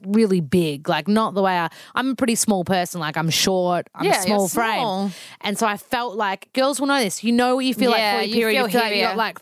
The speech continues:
Speaker 1: five kilos and my
Speaker 2: Your
Speaker 1: boobs
Speaker 2: boobs are
Speaker 1: felt,
Speaker 2: huge.
Speaker 1: yeah, felt
Speaker 2: Oh.
Speaker 1: like they were in my face. And I was like, "Oh." And then I sat next to him and I was like, "I'll always be able to be myself with this person."
Speaker 2: Good.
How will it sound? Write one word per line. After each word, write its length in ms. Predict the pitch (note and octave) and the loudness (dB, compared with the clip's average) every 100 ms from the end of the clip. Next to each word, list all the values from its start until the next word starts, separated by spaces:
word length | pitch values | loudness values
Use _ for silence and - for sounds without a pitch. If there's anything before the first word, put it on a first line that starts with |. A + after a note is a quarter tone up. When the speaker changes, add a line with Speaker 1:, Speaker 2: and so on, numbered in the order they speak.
| - | -4
Speaker 1:
five 360 | A3+ G#3+ G#3 | 0 0 -2
kilos 340 | - A3+ G#3+ G3+ | -2 2 2 2
and 80 | G3+ | 0
my 80 | |
Speaker 2:
Your 140 | F3+ G3 | 0 0
Speaker 1:
boobs 180 | A3+ A#3+ | 0 2
Speaker 2:
boobs 200 | B3+ A3+ | 2 2
are 120 | F#3 | -2
Speaker 1:
felt, 100 | G3 | -4
Speaker 2:
huge. 240 | A3+ A#3+ | -2 0
Speaker 1:
yeah, 420 | A#3+ A#3+ B3 A#3+ B3 | 4 4 4 2 0
felt 120 | A#3 | 0
Speaker 2:
Oh. 40 | |
Speaker 1:
like 140 | A3 A3 | 0 2
they 80 | G#3+ | 0
were 40 | |
in 40 | G3 | 0
my 140 | F3 | -2
face. 500 | D#3+ A#3+ A3 A3 G#3+ | -2 -2 0 0 -2
And 80 | A3 | -2
I 40 | |
was 60 | G3 | 0
like, 160 | G3+ - | 0 2
"Oh." 240 | A3 A3 - - - - - | 2 2 -2 -12 -18 -16 -2
And 140 | A#3 | 0
then 80 | B3 | 2
I 120 | B3+ | 0
sat 380 | - - C4+ - | -6 -2 -2 0
next 360 | A3 G#3+ - - | -2 -2 -2 -2
to 80 | |
him 80 | G#3+ | 0
and 60 | G3 | 0
I 40 | |
was 100 | F#3 | 0
like, 120 | F#3 - - | -2 -2 -2
"I'll 140 | F#3+ - | 0 2
always 520 | G#3 G3+ G3 G3 - _ - | 2 4 2 0 -4 _ -2
be 80 | F3 | 0
able 180 | F3 | 0
to 60 | F3+ | 0
be 140 | F3+ | 0
myself 560 | E3 D#3+ C3 F3 D3 - | 0 -2 -2 -2 -4 -4
with 100 | E3 | -2
this 160 | D#3 - | -2 0
person." 400 | A3+ B3+ - C4+ | 0 0 0 0
Speaker 2:
Good. 380 | B3 G#3 E3+ | 2 0 -2